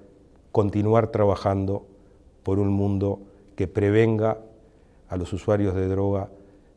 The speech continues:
de esa estigmatización que muchas veces se da y que no es el abordaje correcto. El abordaje correcto es la prevención y el tratamiento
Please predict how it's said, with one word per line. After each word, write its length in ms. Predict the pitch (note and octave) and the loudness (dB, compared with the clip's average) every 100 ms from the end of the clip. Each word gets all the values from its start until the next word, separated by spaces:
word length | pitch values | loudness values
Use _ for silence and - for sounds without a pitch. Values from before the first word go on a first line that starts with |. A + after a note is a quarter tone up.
| G2 | -6
de 100 | F#2 | -6
esa 320 | - G2 - | -2 -4 -4
estigmatización 920 | G2 - F#2+ F#2 F2 F2+ F2+ - G2 | -10 -8 -6 -6 -8 -8 -8 -6 -6
que 100 | F#2+ | -4
muchas 320 | F#2+ F#2+ F#2+ | -6 -6 -6
veces 440 | F2+ F2+ - E2+ - _ _ _ _ _ _ _ - | -4 -6 -8 -14 -16 _ _ _ _ _ _ _ -20
se 280 | - - F#2+ | -16 -4 0
da 200 | G2 E2+ - - - - - | 0 -2 -10 -20 -20 -20 -12
y 140 | G2+ | -12
que 240 | - F#2+ F2+ | -6 -4 -2
no 120 | G2+ | -2
es 140 | F#2+ | -2
el 100 | G2 | -4
abordaje 520 | F#2 F2+ F2 F#2 G2+ | -4 -4 -4 -6 -6
correcto. 400 | F2 F2+ F#2 - | -6 -6 -6 -4
El 60 | F#2 | -4
abordaje 440 | F2+ F2+ F#2 - | -2 -2 -4 -6
correcto 560 | F2 G2 G2 F#2 - G2 | -8 -6 -6 -8 -6 -6
es 60 | F2 | -4
la 100 | F2+ | -6
prevención 720 | G#2 B2 G#2 - G2 F#2+ F#2 - - - - - - - - - - - - - | -4 -2 -2 -4 -4 -4 -8 -16 -20 -20 -20 -20 -20 -20 -20 -20 -20 -20 -20 -4
y 280 | G2+ G2 - - | 0 0 -4 -8
el 140 | F2+ | -6
tratamiento 840 | G2+ G2+ F#2+ F#2+ F#2 F2 F2+ - | -4 -2 -2 0 -2 -4 -6 -8